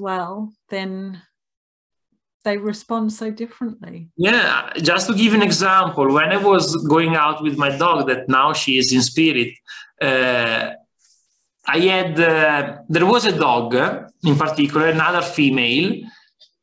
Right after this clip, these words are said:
Speaker 2: and, uh, when I, when we see each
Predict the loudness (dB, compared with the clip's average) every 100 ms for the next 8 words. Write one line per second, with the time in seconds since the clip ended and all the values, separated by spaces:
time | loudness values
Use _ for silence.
0 | _ -2 0 0 2 4 4 2 0 -2
1 | 0 0 0 0 2 0 -4 -6 -2 0
2 | 0 -2 0 0 0